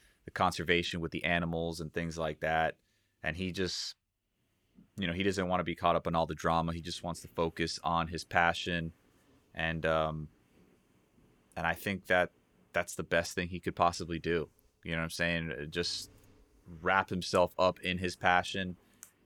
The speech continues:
and, you know, allow time to pass, and time will heal. You know what I'm saying? Time will heal. And I have no doubt in my mind that there will be, there will be one woman that's gonna come into his life that's gonna change the game.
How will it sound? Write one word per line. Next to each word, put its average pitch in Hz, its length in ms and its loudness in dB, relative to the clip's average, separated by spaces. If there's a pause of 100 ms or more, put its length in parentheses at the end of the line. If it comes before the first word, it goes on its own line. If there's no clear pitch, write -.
and, 82 480 0 (380)
you 90 100 -6
know, 80 160 0
allow 85 320 4
time 87 360 0
to 85 40 -4
pass, 85 540 2
and 78 240 -8 (540)
time 98 220 4
will 110 100 2
heal. 104 280 2 (260)
You 85 100 -8
know 87 60 -2
what - 20 0
I'm 87 60 -4
saying? 92 260 0
Time 98 240 2
will 98 100 0
heal. 98 400 4
And 82 340 -2 (580)
I 95 120 2
have 92 160 6
no 104 180 6
doubt 98 240 8
in 95 60 4
my 92 120 6
mind 90 320 6
that 80 140 -2
there 87 300 6 (160)
will 87 260 4
be, 85 520 -4 (1600)
there 90 160 4
will 98 180 2
be 104 220 2
one 95 560 -2
woman 87 420 0 (720)
that's 85 240 2
gonna 85 140 0
come 92 240 0
into 90 220 -4
his 90 140 -2
life 87 280 4
that's - 160 -2
gonna 82 160 -2
change 85 280 -2
the 85 60 -4
game. 76 360 -2